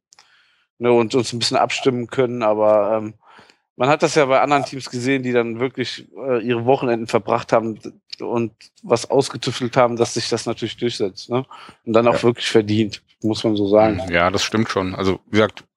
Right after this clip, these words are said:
Speaker 2: äh, wenn die da wirklich, was ich, sich, was ich schätze mal, die haben sich echt vor, im Vorfeld bestimmt zehnmal oder öfter getroffen. Ich weiß nicht, Tobi, wie oft habt ihr geprobt vorher? Oder wie viel?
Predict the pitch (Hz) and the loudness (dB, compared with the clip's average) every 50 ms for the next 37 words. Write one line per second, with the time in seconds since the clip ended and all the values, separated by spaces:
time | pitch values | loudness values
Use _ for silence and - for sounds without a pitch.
0 | _ _ _ _ _ - - 92 92 92 92 90 87 - _ _ 139 - 92 98 | _ _ _ _ _ -8 -4 -2 0 0 0 -2 -2 -6 _ _ -8 -4 -4 -4
1 | 98 98 92 101 95 101 107 110 104 98 - - - - 92 95 107 107 92 - | -2 0 0 2 2 0 0 0 0 -2 -2 -4 -4 -2 0 0 0 0 -2 -4
2 | - - _ _ - 101 95 - - - - - _ _ _ - 104 95 92 85 | -8 -16 _ _ -6 -6 -4 -4 -6 -8 -10 -12 _ _ _ -10 -8 -8 -8 -6
3 | - - - - 113 - - 110 95 92 92 95 98 104 95 98 92 - - 107 | -6 -2 -2 -2 -2 0 -2 -4 -2 0 2 2 2 0 -2 -4 -2 0 0 -2
4 | - - - - 107 107 110 - 104 - - 110 113 - - 110 110 110 107 - | -2 -4 -2 2 2 2 2 0 -4 -4 -2 -2 0 0 0 0 0 -2 -4 -10
5 | - - - - - - _ - - - 117 101 - - - 113 104 101 101 101 | -18 -18 -18 -18 -20 -18 _ -8 -4 -4 -4 -2 -2 0 0 2 2 4 4 4
6 | 110 110 104 101 113 - - - - 101 87 92 - - - 95 90 - 117 120 | 4 4 2 2 0 0 -2 -2 -2 -2 -2 -2 -6 -8 -8 -8 -6 -6 -8 -10
7 | 123 _ - - 98 101 - 98 - - 117 104 107 101 101 107 98 - - _ | -10 _ -6 -4 -2 -2 -2 -4 -6 -4 -4 -4 -2 0 0 0 0 -2 -6 _
8 | _ - - _ - - 110 - - - 113 117 131 - - - 139 147 143 - | _ -20 -20 _ -10 -8 -8 -6 -4 -4 -4 -2 -4 -4 -4 -2 -2 -2 -2 -2
9 | - 139 131 131 139 151 147 139 92 101 101 98 98 - - 113 104 | -2 -2 -2 0 -2 -4 -4 -2 0 0 0 0 -2 -6 -6 -6 -8